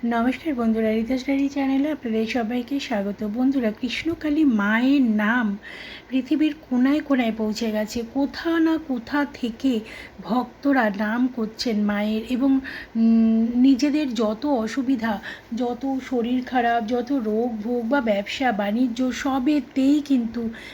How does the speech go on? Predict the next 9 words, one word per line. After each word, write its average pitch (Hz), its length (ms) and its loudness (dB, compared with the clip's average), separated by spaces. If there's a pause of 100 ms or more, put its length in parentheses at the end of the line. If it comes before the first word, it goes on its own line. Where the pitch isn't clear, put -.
(140)
মায়ের 226 520 4
নাম 226 380 2
করছেন। 220 380 -4 (100)
একজন 254 360 0
জার্মান 226 680 2
ভক্ত, 208 560 -4
জানেন 214 420 0
তো, 254 240 0 (560)
তুন-, 254 440 2